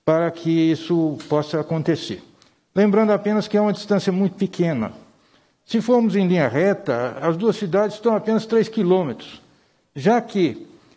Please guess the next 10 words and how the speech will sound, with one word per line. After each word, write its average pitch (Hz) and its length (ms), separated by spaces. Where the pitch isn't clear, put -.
Caxambu, 180 600
na 185 120
realidade, 143 640
era 226 420
parte - 540
de 139 160
Baipendi, 151 680
e 208 140
a 214 100
partir 196 560